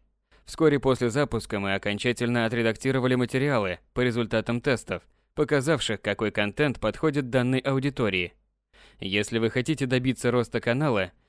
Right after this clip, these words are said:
нужно выяснить, кто будет кликать на видео. Чтобы определить аудиторию, я смотрю, где они собираются в сети и за её пределами, а также с каким контентом и продуктами связаны.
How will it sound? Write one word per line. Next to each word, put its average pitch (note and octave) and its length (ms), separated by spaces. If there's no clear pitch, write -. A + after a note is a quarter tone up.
нужно D#3 380
выяснить, A2+ 640
кто B2 240
будет A2 300
кликать C3 400
на C3 120
видео. G2 440
Чтобы A#2+ 380
определить B2+ 600
аудиторию, B2+ 720
я G#2 280
смотрю, A#2 540
где C3 280
они D#3 180
собираются C3 600
в G#2+ 60
сети B2+ 340
и A2+ 220
за G2+ 140
её G#2 260
пределами, A#2+ 680
а D3+ 140
также C#3+ 280
с - 60
каким B2+ 320
контентом A2+ 600
и G#2+ 180
продуктами B2+ 500
связаны. A2 600